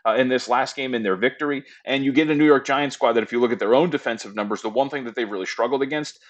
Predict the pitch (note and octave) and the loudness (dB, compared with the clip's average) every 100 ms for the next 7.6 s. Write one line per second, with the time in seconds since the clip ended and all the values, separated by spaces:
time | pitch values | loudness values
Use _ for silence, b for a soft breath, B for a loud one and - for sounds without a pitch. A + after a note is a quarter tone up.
0 | b - - C3 C3 - C3 G#2 G2+ A2+ | b -2 0 0 -2 -2 -2 0 2 2
1 | D#2+ - - F#3 F3 - C#3+ C#3 - C#3+ | 2 -10 -8 -6 -6 -2 0 0 -2 -6
2 | B2 G#2 _ - G#2+ B2 G#2 - B2 - | -6 -6 _ -16 -4 -4 -2 -2 -2 0
3 | B2 B2 - A#2+ G#2 A#2+ A2+ - G#2+ G2+ | -2 -2 0 -2 0 -4 -6 -4 -4 -4
4 | G2 - F2 A#2+ A#2 B B - C#3+ - | -6 -6 -2 -2 -2 B B -2 -2 0
5 | C#3 B2+ A#2 A#2+ A2+ G#2+ - A#2 G#2+ G#2 | 2 4 2 2 -2 -6 -8 -2 0 0
6 | - G2 F#2 G2 - E2+ - G2+ G2+ A2 | 0 0 2 2 0 -10 -10 -8 -4 -2
7 | G#2 F#2 B2+ B2 G2+ | -4 -4 -2 0 -2